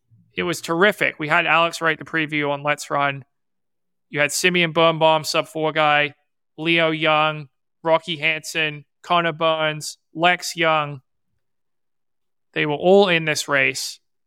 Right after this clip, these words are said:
at the Nike Outdoor Nationals on Sunday in Eugene. It was rainy. The first half went out slow. I didn't care about that at all. I just wanna see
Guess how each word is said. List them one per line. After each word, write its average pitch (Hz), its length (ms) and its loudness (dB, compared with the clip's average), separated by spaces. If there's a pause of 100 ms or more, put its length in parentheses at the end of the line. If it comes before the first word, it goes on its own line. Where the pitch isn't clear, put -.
(520)
at 156 200 0
the 160 80 -20
Nike 147 520 -6
Outdoor 151 300 -4
Nationals 139 800 -2 (480)
on 139 160 -2
Sunday 147 760 0 (320)
in 151 160 -12
Eugene. 139 600 -6 (120)
It 175 120 2
was 202 180 4
rainy. 190 640 4 (240)
The 165 80 -2
first 175 360 4
half 170 300 2
went 165 160 4
out 165 180 4
slow. 160 480 2
I 190 120 4
didn't 214 260 0
care 170 220 2
about 160 240 2
that 160 160 4
at 143 60 0
all. 156 280 2
I 170 100 4
just 185 200 0
wanna 180 160 2
see 170 380 -2